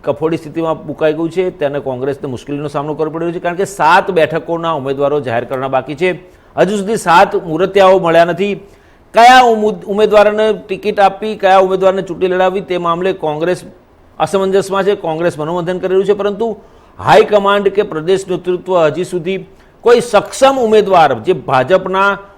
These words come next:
ઉમેદવારને સામે ટક્કર આપી શકે તેવા ઉમેદવાર મળી શક્યા નથી. ત્યારે આવનારી બે હજાર ચોવીસની લોકસભાની ચૂંટણીમાં કઈ રીતે તેમની નૈયા પાર પડશે અને ડૂબેલી કોંગ્રેસને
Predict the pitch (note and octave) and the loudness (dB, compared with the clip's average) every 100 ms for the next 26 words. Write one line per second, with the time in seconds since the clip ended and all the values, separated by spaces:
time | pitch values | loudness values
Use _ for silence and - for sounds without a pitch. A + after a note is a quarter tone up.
0 | _ - F3 F#3+ F#3 F#3 F#3+ F#3+ F3+ D#3 | _ -4 0 2 4 2 2 0 0 0
1 | F3+ F3 - - - A#3 A3 F#3+ F3+ F3 | -2 -6 -4 -6 -2 2 4 4 2 -4
2 | E3+ F3+ F#3 F3 D#3+ D#3+ D#3 D3+ D#3 D#3+ | -6 -4 -6 -2 0 2 0 -2 2 2
3 | E3 - - _ A#2 C#3+ E3 D#3+ E3 - | 0 -10 -20 _ -2 2 2 0 -4 0
4 | D#3 D#3 F#3+ F#3+ F#3 F3+ G3+ G3+ - - | 0 0 -2 -4 0 2 2 0 -10 -20
5 | _ _ - D#3+ F3+ G#3+ G#3+ A3 F#3+ F3 | _ _ 0 2 4 6 6 4 4 4
6 | F3 F#3 F3 E3+ E3 E3+ D#3+ D#3 D#3+ D#3+ | 4 2 2 -2 -2 -4 -4 -4 -4 -6
7 | D3+ D#3+ F3+ D#3 - - F3+ F#3+ F#3+ F#3+ | -6 -8 -6 -6 -6 0 2 2 0 -2
8 | F3 E3 F3 D#3 C#3 D#3+ E3+ C3 D3 D3+ | -2 -4 -4 -2 0 2 2 2 0 0
9 | D#3+ F#3+ F#3 D#3+ F3+ B3 C#4+ C4 G#3 G3 | -4 -4 -4 -2 0 2 2 2 2 0
10 | F3+ F#3 F3+ F3 G3+ A3 | 2 -2 -2 -4 -4 -4